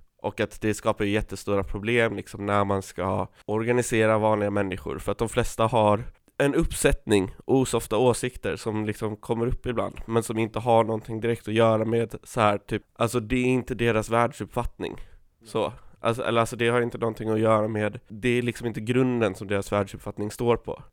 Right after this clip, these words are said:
Eh, till skillnad från liksom folk som är rasister och sånt på riktigt, eller vad man ska säga.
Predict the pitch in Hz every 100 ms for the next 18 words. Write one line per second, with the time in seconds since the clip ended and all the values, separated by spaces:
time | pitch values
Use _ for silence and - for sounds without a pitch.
0 | _ - 95 - 110 127 110 113 120 -
1 | 107 101 98 101 98 101 - 101 - 98
2 | 98 104 - _ _ _ _ _ _ -
3 | 113 107 101 98 95 107 107 120 - -
4 | 98 - 98 - 120 120 - - - 104
5 | 101 98 - 98 -